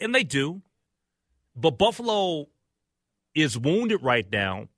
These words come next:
because their star quarterback, Josh Allen, who I fully admit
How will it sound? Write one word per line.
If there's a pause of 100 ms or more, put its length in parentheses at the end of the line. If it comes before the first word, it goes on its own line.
(600)
because (560)
their (500)
star
quarterback, (100)
Josh
Allen, (680)
who
I
fully
admit